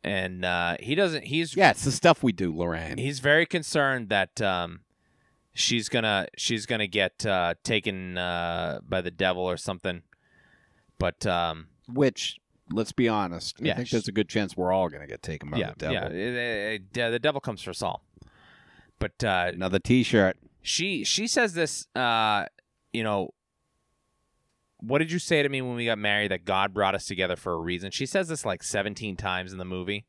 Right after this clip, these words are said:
Speaker 2: Yeah, really selling the religious part of it.
Speaker 1: Yeah, which is, like, that's a layer of this movie that I, I haven't really, like, given a ton of thought to, but, like, this movie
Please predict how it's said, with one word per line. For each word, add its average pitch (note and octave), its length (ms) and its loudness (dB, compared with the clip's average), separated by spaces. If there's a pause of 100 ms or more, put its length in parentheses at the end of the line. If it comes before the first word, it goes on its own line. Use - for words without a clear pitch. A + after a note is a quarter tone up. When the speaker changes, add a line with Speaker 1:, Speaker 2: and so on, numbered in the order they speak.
Speaker 2:
Yeah, E2 300 -4 (200)
really A#2 500 4
selling G2+ 540 2
the F2 160 -4
religious E2+ 540 -4
part C2+ 300 -2
of D2+ 60 -4
it. A2+ 60 0
Speaker 1:
Yeah, C#3 440 6
which D3+ 220 0
is, E3+ 180 0
like, D#3 400 2
that's G3 180 -2
a C4 40 4
layer G3 320 4
of E3 60 2
this D#3 180 -2
movie C3+ 240 -4
that A2+ 140 2
I, A2 160 2 (100)
I B2+ 60 2
haven't G3+ 200 -2
really, F#3+ 200 0
like, B2+ 240 0
given B2 240 -2
a A2 80 -4
ton B2+ 340 -6
of A2+ 60 -6
thought A#2 340 0
to, C#3+ 200 -2
but, A#2+ 160 -2
like, G2 380 -2 (400)
this D3 140 -6
movie B3+ 180 0